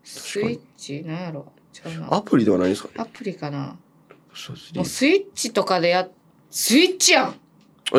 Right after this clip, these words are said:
Speaker 2: ー。
Speaker 1: スイッチでやってくれたらって言おうと思ったらスイッチやった。
Speaker 2: スイッチなんすね。
Speaker 1: うん。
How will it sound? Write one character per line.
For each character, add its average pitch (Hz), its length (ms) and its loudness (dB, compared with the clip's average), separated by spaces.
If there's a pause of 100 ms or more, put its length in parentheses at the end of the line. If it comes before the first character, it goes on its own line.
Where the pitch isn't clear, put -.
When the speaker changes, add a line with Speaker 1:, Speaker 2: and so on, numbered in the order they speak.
(480)
Speaker 2:
ー。 - 20 4
Speaker 1:
ス 156 160 0
イ 320 80 4
ッ 320 80 -4
チ 294 140 0
で 226 80 2
や 226 100 2
っ 233 80 -6
て 240 140 0
く 247 120 0
れ 220 120 2
た 196 100 4
ら 175 120 4
っ 160 40 -2
て 165 160 -8
言 185 80 0
お 190 40 -2
う 185 40 -4
と 185 60 -6
思 170 80 -4
っ - 20 -8
た 165 80 -2
ら 156 60 -4
ス - 180 -6
イ 254 40 2
ッ 254 80 -6
チ - 120 0
や 175 60 0
っ - 80 -14
た。 139 200 -6
Speaker 2:
ス - 300 0
イ 151 60 6
ッ 160 80 -2
チ 107 140 0
な 92 80 0
ん 95 40 -6
す - 160 -12
ね。 - 60 -18 (120)
Speaker 1:
う 185 40 -10
ん。 165 320 -8